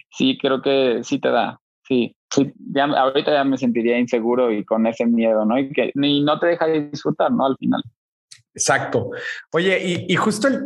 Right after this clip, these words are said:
Speaker 2: el tema bien relevante que entra aquí es cómo se, cómo ele-, cómo elegir, ¿no? Un, un
Speaker 1: Ujú.
Speaker 2: buen seguro de protección, especialmente cuando hablamos,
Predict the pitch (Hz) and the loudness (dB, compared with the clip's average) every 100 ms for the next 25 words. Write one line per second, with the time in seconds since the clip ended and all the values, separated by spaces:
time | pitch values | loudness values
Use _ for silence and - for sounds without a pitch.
0 | - 175 139 214 226 240 185 202 208 226 | -2 -2 0 0 2 0 0 0 0 0
1 | 202 175 175 190 190 175 165 185 185 - | 2 2 0 -2 -2 -2 0 0 0 0
2 | 165 - - 180 196 185 - - 156 170 | -2 -2 -2 0 0 0 -2 -2 -2 0
3 | 185 160 175 151 170 170 139 - 156 131 | 2 0 -2 -2 0 0 0 0 0 0
4 | 127 127 147 139 143 143 131 135 - 135 | 0 2 2 0 0 -2 -2 -4 -4 0
5 | 139 139 139 139 147 143 147 143 147 151 | 2 2 2 2 0 0 0 0 2 2
6 | 131 - 120 120 - 214 156 - 131 - | 0 -2 -4 -2 0 0 0 -2 0 2
7 | 170 175 185 180 202 180 151 131 131 156 | 2 2 0 -2 0 0 0 2 2 2
8 | 175 - | -2 -4